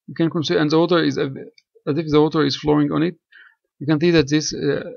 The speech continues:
is a professional artistic looking. You can make it and you can generate great gifs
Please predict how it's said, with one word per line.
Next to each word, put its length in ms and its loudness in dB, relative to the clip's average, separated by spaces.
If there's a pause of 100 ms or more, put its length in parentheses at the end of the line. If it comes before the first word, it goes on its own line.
is 120 -6
a 40 -10
professional 460 -2
artistic 460 -4
looking. 280 -4 (520)
You 120 -4
can 160 2
make 160 2
it 120 -2
and 140 0
you 60 -6
can 380 -2
generate 380 2
great 320 0
gifs 320 -2